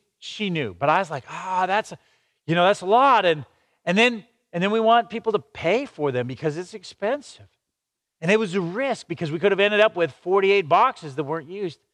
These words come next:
And again, Anna was confident. I was the one who was a little nervous. But you know, people came. And not only did they buy boxes for their family so their family could learn more about Jesus, their kids, but they bought boxes for their neighbors.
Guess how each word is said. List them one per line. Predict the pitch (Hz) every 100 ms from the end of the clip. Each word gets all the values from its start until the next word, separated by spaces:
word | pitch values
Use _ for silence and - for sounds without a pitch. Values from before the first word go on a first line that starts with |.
| _ _ -
And |
again, | 170 214 185
Anna | 196 214 156 120 _ _ _ _ _
was | 127
confident. | - - 156 143 143
I | 139 185
was | 240 165
the | 151
one | 156
who | 151
was | 131
a |
little | 139 131
nervous. | 127 120 117 117 _ _ _ _ _ _
But | 131
you | 185
know, | 240 262 240 _ _ _ _ _ _ _
people | 220 -
came. | - - 226 214 165
And | 175
not | 208 233
only | 240 226
did | 208
they | 196
buy | 165 196 190
boxes | 156 196 202 202 175
for | -
their | 165 160
family | 156 190 202 220 220
so | -
their | 170
family | 160 - 190 202 196 _ _ -
could | 175
learn | 190 196 165 _ -
more | 175
about | 196 175 180
Jesus, | - 180 170
their | 170
kids, | 151 196 175 _ _
but | 151
they | 156
bought | 147 196 175
boxes | 139 180 175 160
for | - 156
their | 139
neighbors. | 127 147 170 165 _ - _